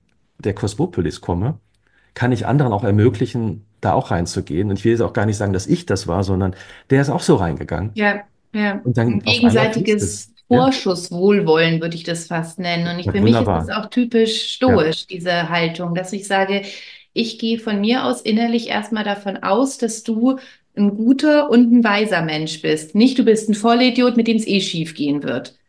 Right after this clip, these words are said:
Speaker 1: Genau. Weil dann hast du auch die Anzahl der Handlungsmöglichkeiten <laughs> relativ gering.
Speaker 2: Begrenzt. Wobei, was ich ja dann auch, und das kommt auch in einer anderen Übung vor natürlich, im Hinterkopf <laughs> natürlich immer läuft, im stoischen Programm,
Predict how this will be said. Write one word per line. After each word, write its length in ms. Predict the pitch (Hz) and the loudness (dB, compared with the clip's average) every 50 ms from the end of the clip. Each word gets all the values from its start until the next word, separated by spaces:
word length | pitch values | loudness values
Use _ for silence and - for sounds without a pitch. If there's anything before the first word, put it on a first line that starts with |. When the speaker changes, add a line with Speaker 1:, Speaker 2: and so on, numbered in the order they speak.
| _ _ | _ _
Speaker 1:
Genau. 240 | - 107 92 82 73 - - - - _ _ _ _ _ _ | 0 2 2 0 -2 -6 -12 -20 -20 _ _ _ _ _ _
Weil 140 | - 101 98 | -2 0 0
dann 180 | 98 107 101 98 | 2 2 2 2
hast 160 | 113 110 - | 0 -2 -2
du 60 | - | -4
auch 100 | - 98 | -4 -2
die 140 | - 104 - | -2 -2 -2
Anzahl 240 | - 110 107 - - | 0 0 0 2 2
der 240 | 104 101 92 - - | 4 2 2 2 0
Handlungsmöglichkeiten 880 | 120 135 135 110 - - 123 120 - - 139 - - - 147 - 123 123 | 0 0 0 0 2 2 0 2 2 0 -2 0 -2 -2 0 2 2 4
<laughs> 0 | |
relativ 440 | 107 117 113 - - - - - - | 6 6 4 4 2 0 -6 -2 0
gering. 300 | 127 120 127 139 - - | 2 4 6 6 4 4
Speaker 2:
Begrenzt. 580 | - - 220 220 220 220 190 196 196 - - _ _ - - - - - _ | 2 2 2 4 4 4 4 2 0 -4 -8 _ _ -20 -20 -20 -20 0 _
Wobei, 360 | 277 247 - 240 240 262 285 302 359 453 494 - - | 2 4 4 2 2 2 2 2 2 0 0 -2 -2
was 200 | 277 262 269 - | -2 -2 -2 -2
ich 160 | 254 240 - | -4 -4 -2
ja 200 | 247 226 220 226 | 0 0 0 0
dann 180 | 220 214 202 196 | 0 0 -2 -2
auch, 340 | - - 196 220 302 349 339 | -2 -2 0 0 0 2 2
und 120 | 254 220 | 0 0
das 160 | 190 - - | -2 -4 -6
kommt 180 | - 226 214 208 | -4 -4 -4 -4
auch 80 | 202 196 | -4 -4
in 100 | 196 190 | -4 -2
einer 100 | 180 - | -2 -2
anderen 260 | 208 208 214 214 208 | 0 0 0 0 0
Übung 280 | - 196 190 190 190 190 | -2 -4 -6 -6 -6 -6
vor 220 | - 220 220 226 | -4 -2 0 2
natürlich, 920 | 233 247 247 240 - 254 247 240 247 262 254 - - - - - - _ _ _ _ _ _ _ _ _ - | 2 2 0 -2 -2 0 2 2 2 2 0 -2 -8 -18 -20 -20 -20 _ _ _ _ _ _ _ _ _ 2
im 180 | 233 208 202 | 2 2 4
Hinterkopf 640 | 196 190 226 240 262 320 285 285 294 277 269 269 - | 4 6 6 6 6 6 4 4 4 2 2 4 4
<laughs> 0 | |
natürlich 600 | 302 269 - - - 254 285 285 294 277 277 - | 4 4 2 2 4 6 6 6 6 4 2 2
immer 340 | - 247 247 240 240 240 | 4 4 6 6 4 2
läuft, 340 | 208 202 226 294 330 - - - - - - - - - _ _ _ | 2 2 0 0 -2 -4 -10 -20 -20 -20 -20 -20 -20 -20 _ _ _
im 140 | 220 233 226 | 2 4 4
stoischen 520 | 226 - 202 202 208 220 226 - 262 254 | 4 2 0 0 2 2 2 2 2 2
Programm, 680 | 247 - - 254 247 - 247 254 262 277 302 330 330 | 2 2 -2 -4 -2 0 0 2 4 4 2 2 0